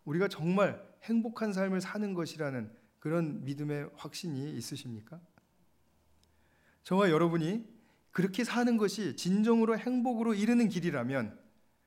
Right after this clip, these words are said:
그것을 살아내는데 얼마나 그 문제의식을 삶의 비중에 싣고 있는지를 우리가 생각해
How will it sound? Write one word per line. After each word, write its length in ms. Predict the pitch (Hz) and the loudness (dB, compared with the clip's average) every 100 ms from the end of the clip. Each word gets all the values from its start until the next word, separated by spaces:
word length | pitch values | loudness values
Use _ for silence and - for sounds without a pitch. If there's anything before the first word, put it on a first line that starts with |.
| _ _ _ - | _ _ _ -10
그것을 320 | 151 156 175 | -6 -4 -6
살아내는데 880 | 170 208 208 170 139 135 156 110 - _ _ _ - | -4 0 0 0 -2 -4 -4 -6 -12 _ _ _ -2
얼마나 680 | 151 185 208 214 135 107 - _ _ | 2 4 4 4 2 -2 -14 _ _
그 540 | - 175 196 208 202 208 | -8 -2 0 0 -2 -6
문제의식을 1000 | 156 160 185 185 175 156 160 170 175 175 | -4 0 2 4 2 0 -2 0 0 -2
삶의 800 | - - - 180 170 156 139 117 - _ _ _ | -12 -10 -6 -4 -4 -4 -6 -8 -16 _ _ _
비중에 440 | - 135 127 120 117 | -10 -8 -4 -2 -4
싣고 400 | - 240 233 233 | -4 -8 -6 -6
있는지를 680 | 147 143 135 131 170 113 - _ _ - | -4 -4 -4 -6 -6 -8 -10 _ _ -12
우리가 160 | 117 | -12
생각해 580 | 117 180 170 165 143 123 | -8 -8 -8 -6 -8 -10